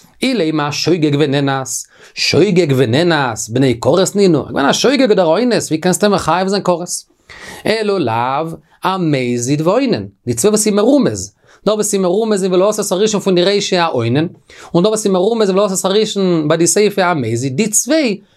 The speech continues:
זיי זענען חייב כרת. א פילע אונן, דער געווען תורה און צער, אבער די קענט ברענגען, זיי קענט מתגבר זיין, זיי חייב כרת. אז ער ראיה, זיי ווי רב ששת. ורב נחמן אמר לך.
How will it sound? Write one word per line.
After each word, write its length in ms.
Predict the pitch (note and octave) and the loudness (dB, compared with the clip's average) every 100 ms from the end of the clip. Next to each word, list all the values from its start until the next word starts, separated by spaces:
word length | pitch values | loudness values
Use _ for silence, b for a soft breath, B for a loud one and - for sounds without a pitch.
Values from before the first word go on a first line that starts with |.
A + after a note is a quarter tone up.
| b b | b b
זיי 240 | - D#3 B3+ | 0 0 2
זענען 200 | D3 C#3 | 0 -2
חייב 340 | - G3 A3 G#3+ | -2 -2 -2 -2
כרת. 280 | B3 B3 - - | -2 0 -4 -8
א 20 | |
פילע 260 | - F#3+ D#3 | -2 0 2
אונן, 260 | E3+ F#3 | 2 2
דער 60 | D3+ | 0
געווען 200 | C3 D#3 | 0 -2
תורה 320 | D3+ F3+ F3 | 0 0 0
און 80 | C#3 | -2
צער, 280 | A#2 G#3 D#3 | 0 0 0
אבער 160 | A#2+ | -2
די 80 | A2+ | -4
קענט 240 | A#2 D#3 E3 | -4 -2 0
ברענגען, 460 | E3 A#3+ C4+ C4 | 0 0 0 -2
זיי 160 | - A#2+ | -2 -2
קענט 160 | D#3 | -2
מתגבר 420 | F3 C#3 D#3+ A3+ C4+ | -2 0 0 0 -2
זיין, 180 | A#3+ | -2
זיי 120 | D3 D3 | -4 -2
חייב 280 | A3 D#3 - | -2 -2 -2
כרת. 200 | G#3+ G#3 - - _ _ _ B B B | -4 -4 -10 -10 _ _ _ B B B
אז 140 | A2+ | 0
ער 200 | A#2 C3 | 2 2
ראיה, 240 | A#3 G#3 D#3 | 0 0 2
זיי 100 | F3+ | 2
ווי 80 | G#3 | 2
רב 100 | G#3+ | 0
ששת. 580 | G#3 G#3+ - - - _ B B B | -2 -2 -4 -8 -8 _ B B B
ורב 280 | E3+ E3 C#3+ | 0 0 0
נחמן 340 | C3+ C3 D#3+ | -2 0 0
אמר 180 | D#3+ E3 | 0 0
לך. 260 | D#3+ - | -2 -4